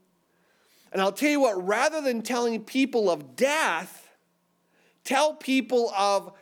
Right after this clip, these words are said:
your life. Why? Because I deserved that life. I was one of those who should have been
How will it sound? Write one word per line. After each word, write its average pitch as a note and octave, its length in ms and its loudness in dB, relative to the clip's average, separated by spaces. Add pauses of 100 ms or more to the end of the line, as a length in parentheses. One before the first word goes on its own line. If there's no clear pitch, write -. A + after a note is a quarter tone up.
(160)
your F#3 340 0
life. E3+ 500 -2
Why? E3 360 -2 (180)
Because F#3 340 0 (140)
I A3 280 0
deserved E3 960 -6
that D3+ 240 -4
life. D#3 360 -4 (120)
I A#3 220 4
was C4 260 -2
one G3+ 440 0
of G#3+ 240 -2
those G3 320 2
who G#3 180 -2
should - 460 -4
have G#3+ 400 -4
been G3 520 0